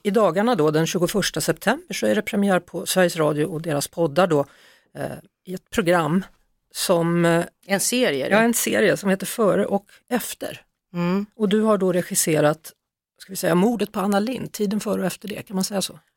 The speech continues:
Speaker 2: Ja, det, det är alltså en, en dramaserie runt, ehm, ehm, den tiden, Anna Lindh tjugohundratre. Eh, och jag fick, eh, förfrågan då för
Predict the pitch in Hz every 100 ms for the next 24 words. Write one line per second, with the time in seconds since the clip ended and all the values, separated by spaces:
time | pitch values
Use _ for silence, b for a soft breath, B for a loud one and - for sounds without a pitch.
0 | - 214 220 233 208 262 254 240 220 247
1 | 226 190 - 196 196 202 185 175 156 254
2 | 294 180 165 165 - 254 285 285 233 185
3 | 156 170 170 - - 165 151 139 151 -
4 | - 156 135 - - - _ _ 165 185
5 | 170 - 175 160 151 160 151 - 185 175
6 | 160 151 - 180 151 151 147 147 - 107
7 | 127 170 _ _ _ _ _ _ - 170
8 | 156 - 220 208 - 233 _ - - -
9 | - _ _ _ - - 202 196 190 175
10 | 165 - 170